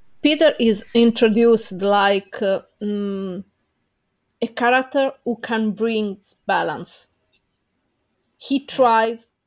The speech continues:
to soothe, um, Shelby's fears using logic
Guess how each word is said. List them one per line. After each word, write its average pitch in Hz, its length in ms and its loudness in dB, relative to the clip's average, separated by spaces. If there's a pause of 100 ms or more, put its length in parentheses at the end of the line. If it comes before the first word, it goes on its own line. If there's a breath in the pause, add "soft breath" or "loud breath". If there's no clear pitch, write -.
(140)
to 240 140 -8
soothe, 226 600 -6 (280)
um, 208 720 -6
Shelby's 214 680 -4
fears 180 640 -6 (640)
using 226 520 -6
logic 214 600 -2